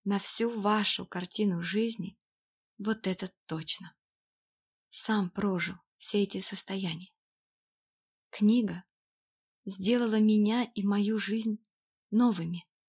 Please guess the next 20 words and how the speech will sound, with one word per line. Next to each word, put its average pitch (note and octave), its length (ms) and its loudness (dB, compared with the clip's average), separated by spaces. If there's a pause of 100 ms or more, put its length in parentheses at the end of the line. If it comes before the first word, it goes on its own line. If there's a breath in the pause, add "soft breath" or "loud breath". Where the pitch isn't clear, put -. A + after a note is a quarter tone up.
(840)
Уверен, G#3 500 4
и - 180 -4
с - 160 -4
вами G3+ 440 -2 (320)
произойдёт F#3 680 -2 (420)
то G#3 120 -4
же F#3+ 120 -2
самое. F3 440 -6 (1300)
Всё B3 320 2
естественно G#3+ 920 -2
и - 160 -6
просто. - 540 -6 (720)
Чем A#3+ 260 4
глубже A3+ 420 2
познаёшь G#3+ 600 0
историю G#3 580 -4 (360 soft breath)
и G#3 120 2
объёмнее G#3+ 600 4
проживёшь G3 680 -4
её, F3+ 300 -8